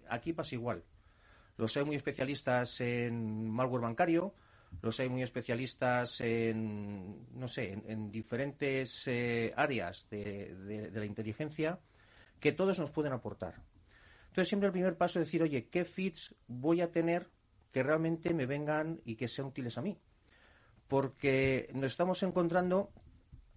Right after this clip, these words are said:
que en el caso, bueno, en el caso de España, con muchos otros. Dice, "Vaya, yo tengo un feed de inteligencia que me han dado, perfecto,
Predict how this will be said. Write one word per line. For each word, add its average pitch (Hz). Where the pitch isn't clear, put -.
que 123
en 120
el 113
caso, 139
bueno, 131
en 90
el -
caso 117
de 120
España, 147
con 110
muchos 113
otros. 87
Dice, 123
"Vaya, 156
yo 139
tengo 156
un 147
feed 151
de 151
inteligencia 143
que 104
me 113
han 135
dado, 170
perfecto, 175